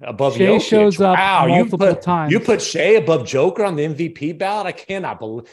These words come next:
Speaker 1: Wendy,
Speaker 2: Um,
Speaker 1: wow, baby.
Speaker 2: Uh, is that what I said? Uh,
Speaker 1: Oh,
Speaker 2: did
Speaker 1: that's
Speaker 2: I
Speaker 1: right.
Speaker 2: say
Speaker 1: Not above, not above Joker. Joker's not on the ballot. My
Speaker 2: <laughs>
Speaker 1: bad.
Speaker 2: Uh, you know, he's a, um, He's a candidate for most improved player. He's a candidate for all N B A. He's a candidate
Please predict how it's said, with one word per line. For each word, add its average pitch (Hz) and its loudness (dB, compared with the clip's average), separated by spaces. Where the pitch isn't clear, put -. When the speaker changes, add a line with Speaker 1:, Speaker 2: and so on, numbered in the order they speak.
Speaker 1:
Wendy, 135 2
Speaker 2:
Um, 92 -8
Speaker 1:
wow, 151 0
baby. 180 -2
Speaker 2:
Uh, 180 -6
is 170 -10
that 214 -2
what 254 -2
I 254 -2
said? 277 -10
Uh, 180 -6
Speaker 1:
Oh, 202 4
Speaker 2:
did 120 -10
Speaker 1:
that's 165 0
Speaker 2:
I - -2
Speaker 1:
right. 135 0
Speaker 2:
say 135 -6
Speaker 1:
Not 147 0
above, 127 -2
not 156 -6
above 120 -6
Joker. 104 -8
Joker's 117 -10
not 110 -8
on 113 -8
the 107 -10
ballot. 92 -8
My 101 -10
Speaker 2:
<laughs> - -
Speaker 1:
bad. 170 -4
Speaker 2:
Uh, 180 2
you 254 0
know, 240 4
he's 233 0
a, 214 4
um, 196 -2
He's 196 -6
a 185 -4
candidate 233 2
for 202 -4
most 196 -2
improved 180 -4
player. 202 -2
He's 175 -4
a 165 -10
candidate 180 -8
for 185 -10
all 170 -4
N 165 -6
B 160 -8
A. 165 -4
He's 156 -8
a 139 -20
candidate 151 -6